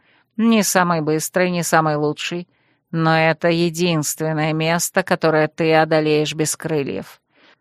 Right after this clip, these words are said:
Сложность в том, что противоположный край очень хрупкий. Тебе придется прыгать дальше него, понял?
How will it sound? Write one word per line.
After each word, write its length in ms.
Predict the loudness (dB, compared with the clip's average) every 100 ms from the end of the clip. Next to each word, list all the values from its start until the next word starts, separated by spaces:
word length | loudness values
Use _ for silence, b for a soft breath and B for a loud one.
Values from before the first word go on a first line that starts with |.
| b
Сложность 840 | -8 0 4 4 4 0 -4 -4
в 120 | -10
том, 320 | 0 4 4 2
что 260 | -4 -2
противоположный 920 | -2 -2 0 0 2 4 4 2 -2
край 420 | -4 0 2 2 2
очень 280 | -2 -4
хрупкий. 680 | -4 -2 -2 -2 -8 -10 -10 _ _ _ _
Тебе 300 | -4 0 2
придется 540 | 2 0 2 0 0 -4
прыгать 480 | -2 -2 -2 -2 0
дальше 440 | 0 0 -2 -2
него, 380 | -2 -2 -2 -4
понял? 580 | 0 0 2 0 -4